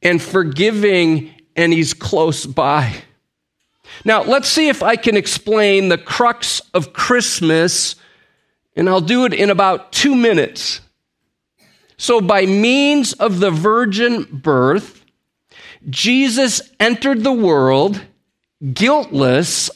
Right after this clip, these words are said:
of the sin of Adam. Since he was born of Mary,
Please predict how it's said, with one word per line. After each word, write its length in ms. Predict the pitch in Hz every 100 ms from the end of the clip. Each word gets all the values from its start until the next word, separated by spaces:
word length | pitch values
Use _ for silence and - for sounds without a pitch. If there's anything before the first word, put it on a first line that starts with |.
| -
of 120 | 175
the 100 | 160
sin 320 | 170 - 196 185
of 100 | 175
Adam. 400 | 180 165 110 92 _ _ _ _ _ _ _ - -
Since 440 | - - 269 269 -
he 120 | 294
was 220 | 269 190
born 500 | 135 220 247 254 254
of 260 | 220 185 156
Mary, 920 | 185 240 294 262 151 135 170 180